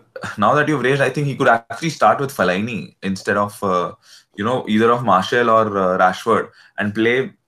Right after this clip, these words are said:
Fellaini as the guy who wins the headers and gives it. Because i-, if Lovren is playing or if Klein is playing, Fellaini would then be deployed on that side to, you know, win headers. And the goal, I think both goals last year at Old Trafford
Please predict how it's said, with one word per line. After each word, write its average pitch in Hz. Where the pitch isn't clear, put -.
Fellaini 110
as 127
the 123
guy 107
who 120
wins 131
the 135
headers 110
and 104
gives 110
it. 101
Because 123
i-, 151
if 196
Lovren 147
is 127
playing 120
or 104
if 117
Klein 117
is 117
playing, 117
Fellaini 120
would 117
then 110
be 117
deployed 113
on 113
that 110
side 107
to, 113
you 107
know, 123
win 117
headers. 113
And 107
the 135
goal, 156
I 113
think 120
both 147
goals 135
last 110
year 120
at 123
Old 117
Trafford 107